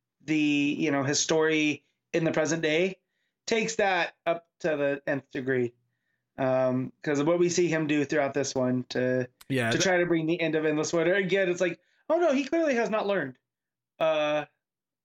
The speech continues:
Speaker 2: Yeah, the, the
Speaker 1: But yeah.
Speaker 2: flashback b-, is basically just kind of the aftermath of the fight, and, uh, Swamp Thing actually reforms and says, you know, "The Frost King's dead," uh, or, or it's not, or he's gone
Speaker 1: The
Speaker 2: at
Speaker 1: Green
Speaker 2: least.
Speaker 1: has returned.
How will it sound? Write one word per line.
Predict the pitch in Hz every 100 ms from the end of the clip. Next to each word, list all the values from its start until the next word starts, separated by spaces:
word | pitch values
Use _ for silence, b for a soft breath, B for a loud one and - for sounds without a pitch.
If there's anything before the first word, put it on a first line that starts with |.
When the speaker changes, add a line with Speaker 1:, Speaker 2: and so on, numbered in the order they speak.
| _ _ _ _ -
Speaker 2:
Yeah, | 143 131
the, | 117
the | 127
Speaker 1:
But | 175
yeah. | 214
Speaker 2:
flashback | 240 - 233 196 175 - 139
b-, | 165
is | 123
basically | 117 151 - 120
just | 120 123 -
kind | 120
of |
the | 110
aftermath | 110 123 123 110 107 113
of |
the | 104
fight, | - 104 98 -
and, | 101 101 98
uh, | 95 95 92
Swamp | - 151 165
Thing | - 135
actually | 127 135 120
reforms | 110 117 - 113 110 107
and | 107
says, | 101 107 101 95
you | -
know, | 104
"The |
Frost | 92 139 131
King's | 127 113
dead," | 110 101 101 - _ _ _ _ _ -
uh, | 101
or, | 110 123
or | 127
it's | 117
not, | 131 -
or | 107 90
he's | 101 101
gone | 117 98
Speaker 1:
The |
Speaker 2:
at |
Speaker 1:
Green | 196
Speaker 2:
least. | 202
Speaker 1:
has | 202
returned. | 202 - 151 156